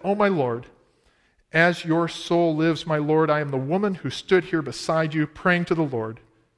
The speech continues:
For this boy I prayed, and the Lord has given me my petition, which I asked of him.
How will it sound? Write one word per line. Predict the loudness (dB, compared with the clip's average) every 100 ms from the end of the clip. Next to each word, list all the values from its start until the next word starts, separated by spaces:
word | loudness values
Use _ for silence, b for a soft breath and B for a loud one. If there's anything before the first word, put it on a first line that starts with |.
| _ _ _
For | 2
this | 2
boy | 4 4 6
I | 4
prayed, | 2 -2 -4 -6 -16 _ _ _ _ -10
and | -8
the |
Lord | -2 0 0
has | -2 -6
given | -2 -2 -2 -2
me | -2
my | -2
petition, | -2 -6 -4 -6 -8 -16 -6
which | -4 -4
I | -4 -4 -2
asked | 0 0 0 -6 -16 -20 b b -18
of | -14
him. | -10 -10 -12